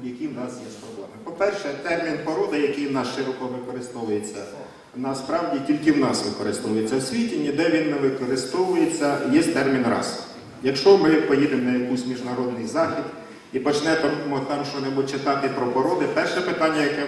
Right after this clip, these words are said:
виникає: що таке порода? І, значить, у нас були колись часи, коли вживався термін раса.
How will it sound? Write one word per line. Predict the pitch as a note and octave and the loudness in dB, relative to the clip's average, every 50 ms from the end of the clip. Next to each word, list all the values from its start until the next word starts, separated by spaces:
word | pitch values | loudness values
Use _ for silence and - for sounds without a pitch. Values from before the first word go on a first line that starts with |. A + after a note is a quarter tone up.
| C#3 C3+ | -2 -2
виникає: | C3+ C3+ C3 B2 A#2+ A#2 A2+ | -4 -4 -4 -4 -6 -6 -6
що | - - | -6 -6
таке | - - - - - | -8 -8 -8 -8 -8
порода? | - - - - - - - - - - - - - - - - - - | -10 -10 -10 -10 -12 -12 -12 -8 -8 -8 -8 -8 -10 -12 -12 -12 -12 -12
І, | - | -8
значить, | - F#3+ F#3 F#3 F#3+ F3+ F3+ F#3+ G3+ | -6 -6 -4 -2 -2 0 0 0 0
у | |
нас | A3+ A3+ G#3 | 0 0 0
були | - - F#3 F#3+ F3+ F3+ | 2 2 6 6 8 8
колись | E3+ D#3+ D#3+ D#3 - - | 8 8 8 8 6 6
часи, | D3 D3+ - D3+ - | 2 2 2 2 2
коли | - - D3 C#3+ D#3+ E3 | 2 4 4 6 6 6
вживався | - - E3 E3+ D#3 - - A#2+ - - | 6 6 4 6 6 6 4 4 0 -2
термін | A#2+ - A#2+ A#2 A2 A2 G#2 G#2+ | -2 -4 -4 -4 -4 -4 -4 -2
раса. | A2 G#2+ G2+ - - | -2 -2 -2 -4 -4